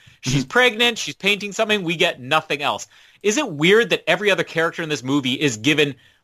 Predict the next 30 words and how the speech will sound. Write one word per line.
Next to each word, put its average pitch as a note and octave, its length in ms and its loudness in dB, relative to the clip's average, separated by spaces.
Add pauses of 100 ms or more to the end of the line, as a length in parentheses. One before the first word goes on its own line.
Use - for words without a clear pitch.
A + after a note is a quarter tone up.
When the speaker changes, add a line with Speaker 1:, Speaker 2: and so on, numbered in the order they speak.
(140)
Speaker 1:
long F3+ 600 4
scenes G3 420 -4
of C#3+ 60 -6
expository E3 540 -2
dialogue C3 560 0
where C#3+ 100 -6
we F#3 160 -6
don't G#3 300 0
care A3 280 0
about D#3 220 -2
their D3 140 2
backstory A2+ 720 -2 (300)
and D#3 260 0 (100)
we D#3+ 140 0
get E3+ 140 2
nothing E3+ 240 0
with E3 100 -6
Sandra E3 220 -2
Bullock, F#3 220 -2
or E3+ 40 -6
does C#3 100 -4
that D3+ 140 2
actually D#3 200 -2
make C3 140 -6
it C3+ 60 -12
more A#2 140 -8
intriguing? G2+ 380 -10
What's C#3 200 -6
your A#2+ 80 -2
thought? F2+ 340 -4